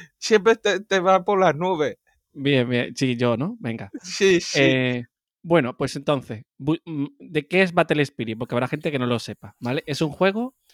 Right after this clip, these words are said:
Speaker 2: de hace unos doce, trece años, ¿vale? Eh, que inicialmente salió en Japón y en,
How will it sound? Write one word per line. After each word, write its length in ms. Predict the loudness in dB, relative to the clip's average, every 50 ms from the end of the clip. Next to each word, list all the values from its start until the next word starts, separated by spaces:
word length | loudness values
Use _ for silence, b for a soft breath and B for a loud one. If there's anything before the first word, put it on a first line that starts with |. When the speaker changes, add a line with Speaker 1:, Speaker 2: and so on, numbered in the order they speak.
| b b b b b b b b _
Speaker 2:
de 180 | -4 0 0
hace 220 | 0 0 0 0 0
unos 420 | 2 2 2 2 2 2 0 2
doce, 240 | 2 0 2 2 -2
trece 340 | 0 0 -2 0 0 2 2
años, 400 | 2 2 0 -2 -4 -6 -8 -12 _ _ _ _ _ _ _ _ _ _ _ _ _ _ _
¿vale? 320 | -10 -8 -6 -6 -6 -8 -10 -12 -16 b b b b b b b b b b b b _
Eh, 360 | -2 0 0 2 0 0 -4 _
que 80 | -4 -2
inicialmente 580 | 0 0 0 0 0 0 0 -2 -2 -2 -4 -4
salió 460 | -2 -2 0 2 2 2 0 0 -2
en 180 | -6 -6 -4 -6
Japón 500 | -4 -4 -6 -4 0 0 0 0 0 -4 -8 _
y 240 | -4 -2 0 0 0
en, 240 | 0 -2 -4 -8